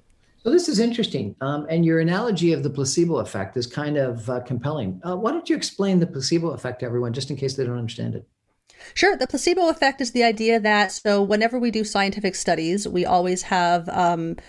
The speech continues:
Speaker 2: people who get the actual medication and people who get saline or a sugar pill. And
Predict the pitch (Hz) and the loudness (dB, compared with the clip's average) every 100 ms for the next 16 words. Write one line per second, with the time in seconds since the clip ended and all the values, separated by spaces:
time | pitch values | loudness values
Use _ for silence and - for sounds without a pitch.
0 | - - 208 190 208 190 196 180 190 180 | -6 -2 2 2 2 2 2 0 0 -2
1 | 175 - 220 214 226 247 240 294 277 - | -2 -2 0 0 0 0 0 0 0 0
2 | 202 208 202 190 180 175 - 190 175 170 | -2 -2 -2 0 0 -2 -4 -2 0 0
3 | 165 165 170 160 160 - 165 160 - 202 | -2 -2 -2 0 0 0 0 0 0 0
4 | 175 165 - - - - - - - 175 | 0 -4 -6 -8 -16 -20 -20 -12 -4 -2
5 | 175 170 | 0 -4